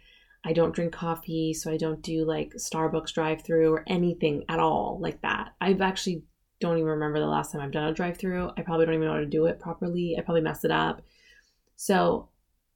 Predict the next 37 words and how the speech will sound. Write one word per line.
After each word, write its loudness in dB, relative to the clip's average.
I 2
mean, 2
just -2
for 0
your 2
own 0
health -2
and 4
well-being, 2
like, 0
why 0
don't -2
we 4
just -2
stop -2
with -4
the 0
drive-throughs? -6
Like, -4
just -8
everyone, 0
stop. -4
Everybody. 2
You 2
know, 4
I 4
mean, 4
I've 2
had, -2
I've -2
had -6
babies -2
and 2
I 4
didn't 2
do 0
drive-through, -6